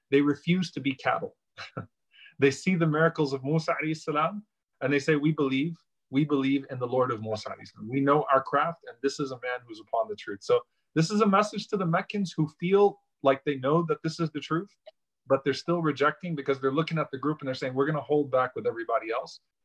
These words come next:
that break out of being cattle and have the courage to accept the truth and the consequences of the truth. Finally, eight times in Surah Ash-Shu'ara, and maybe we have a conversation about this at the end, inshaAllah ta'ala,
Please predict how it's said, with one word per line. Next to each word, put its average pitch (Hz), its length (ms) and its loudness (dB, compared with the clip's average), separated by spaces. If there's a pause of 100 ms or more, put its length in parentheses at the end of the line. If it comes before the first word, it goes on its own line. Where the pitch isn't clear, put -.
(220)
that 165 180 4
break 202 260 6
out 185 200 4
of 160 100 -6
being 139 180 -4
cattle - 400 -6 (440)
and 147 160 -2
have 165 240 2
the 139 60 -8
courage 175 480 -6
to 139 80 -6
accept 151 340 -6
the 139 60 -10
truth 131 260 -8
and 120 100 -10
the 117 40 -12
consequences 139 680 -4
of 117 100 -12
the 120 60 -12
truth. 175 260 -2 (480)
Finally, 170 580 2 (140)
eight 196 300 2
times 156 400 0
in 123 80 -12
Surah 139 240 -6
Ash-Shu'ara, 131 460 0
and 127 100 -12
maybe 139 160 -4
we 131 100 -2
have 123 140 -4
a 110 40 -14
conversation 123 760 -8
about 123 340 0
this - 180 -12
at 113 140 -12
the 120 80 -10
end, 123 140 -6
inshaAllah 113 480 -6
ta'ala, 117 360 -2